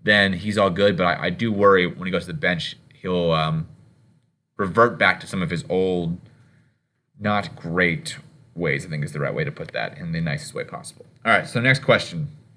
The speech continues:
comes from Thomas Beam at underscore O Beamer. If you want the Pacers to target anyone in a trade, who would it be and who will, who would you give up? You know,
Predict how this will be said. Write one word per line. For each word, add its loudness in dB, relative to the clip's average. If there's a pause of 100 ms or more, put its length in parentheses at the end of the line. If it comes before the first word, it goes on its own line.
(480)
comes -2
from 0
Thomas 2
Beam -4
at -4
underscore -2
O 0
Beamer. -6 (800)
If -6
you 2
want 6
the 4
Pacers 4
to -6
target 6
anyone 2
in -2
a 4
trade, 2 (120)
who 0
would 4
it 0
be 0
and -2
who -4
will, -4 (100)
who 0
would 2
you -2
give -4
up? -8 (1700)
You 4
know, 8